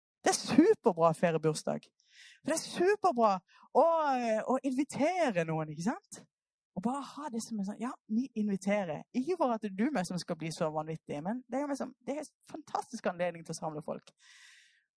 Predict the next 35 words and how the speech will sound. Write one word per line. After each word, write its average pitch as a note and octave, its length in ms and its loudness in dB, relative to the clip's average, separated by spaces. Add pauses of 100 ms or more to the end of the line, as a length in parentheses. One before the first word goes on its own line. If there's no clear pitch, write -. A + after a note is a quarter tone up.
(260)
Og F#4 140 0
finne F4+ 180 -6
på F4 220 2
andre B3 320 2 (260)
anledninger. E3+ 600 -2 (420)
Eh, C#4+ 280 -2
eller F4+ 120 -8
bare - 160 0
fordi C#4 220 -2
du A#3+ 80 4
har G#3 80 0
lyst, - 260 -4
altså. D#3+ 240 -10
Sant? A#3 240 -12
At - 80 -20
det D4+ 140 -14
der D4 100 -4
blir D#4 140 -4
en C#4 100 -4
sånn, A#3 240 0 (400)
ah, B3+ 240 -6
vi A3+ 220 -4 (100)
inviterer, F3 800 -4
og E3+ 220 -4
vi G#3 180 -6
er F#3+ 380 -12
sammen, F3+ 580 -6
og, F#3 240 -2 (800)
eh, D#3 720 -8 (140)
og - 160 0
at - 100 -8 (500)
den C4+ 160 2
dagen C4 300 2
du C4 80 2
tenker, B3+ 560 0